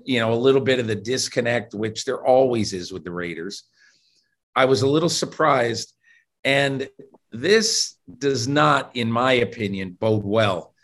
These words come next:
for Rich Bisaccia keeping the job. I, and again, I have zero inside information about whether he will or whether he won't. But my only point here is the biggest champion of Rich Bisaccia was Mike Mayock. Mike Mayock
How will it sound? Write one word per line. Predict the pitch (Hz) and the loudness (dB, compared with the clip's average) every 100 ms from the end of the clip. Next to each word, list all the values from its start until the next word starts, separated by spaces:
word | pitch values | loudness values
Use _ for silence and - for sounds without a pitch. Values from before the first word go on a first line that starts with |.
| _ | _
for | - 113 | -10 -4
Rich | 117 110 - | -4 -4 -6
Bisaccia | 104 127 113 110 101 98 | -4 0 0 -2 -4 -8
keeping | - 117 110 104 | -8 -6 -4 -4
the | 95 | -4
job. | 92 107 90 120 | -6 -6 -4 -4
I, | 135 - - _ - | -4 -6 -20 _ -2
and | 123 | 0
again, | 117 135 110 87 - _ - | 2 2 2 -4 -16 _ -2
I | 110 | 0
have | 110 104 - - - | 2 0 -2 -10 -14
zero | - 98 147 135 95 71 - _ - | -8 0 2 2 0 -6 -16 _ -10
inside | 117 113 131 113 110 | -6 -2 0 0 0
information | 107 107 104 98 92 - - _ - | -4 -4 -4 -4 -6 -10 -16 _ -8
about | 101 110 | -2 0
whether | 117 107 104 | 0 0 0
he | 98 | 0
will | 104 107 | 0 0
or | 104 | 0
whether | 101 98 98 | -2 -4 -4
he | 92 | -6
won't. | 98 87 - _ _ _ - | -6 -8 -12 _ _ _ -8
But | - | -6
my | 120 113 | -2 0
only | 131 156 175 | 2 2 -2
point | 165 - 185 120 - | -4 0 0 0 -6
here | - 113 95 87 | -6 -2 -2 -2
is | 80 76 - _ _ _ _ _ | -6 -8 -16 _ _ _ _ _
the | - | 0
biggest | 131 147 143 - | 2 2 0 -2
champion | 151 143 143 123 120 | 0 2 0 -2 -2
of | 110 104 | -4 -6
Rich | 123 127 110 - | -4 -2 -2 -6
Bisaccia | 101 123 123 - 101 95 | -4 2 2 0 -6 -8
was | 92 | -8
Mike | 104 98 | -6 -6
Mayock. | 98 101 95 73 _ _ _ _ _ _ _ _ | -4 -4 -4 -10 _ _ _ _ _ _ _ _
Mike | 110 143 151 | 2 2 4
Mayock | 147 135 127 110 | 2 4 2 0